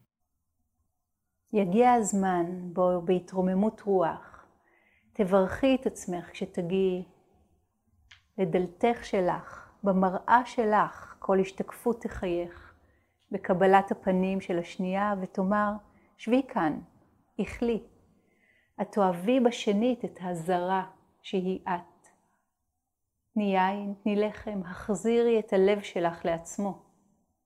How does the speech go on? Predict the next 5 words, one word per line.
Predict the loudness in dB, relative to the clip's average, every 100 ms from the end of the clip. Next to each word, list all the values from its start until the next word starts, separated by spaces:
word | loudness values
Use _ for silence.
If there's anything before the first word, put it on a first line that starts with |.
| _ _ _ -4
לזרה | -2 -2 0 2 2 0
שאהבה | -4 -4 -4 -2 2 4
אותך | 2 0 -4 -4 -10
כל | 0 0 2
חייך, | 2 2 0 -4 -12 -20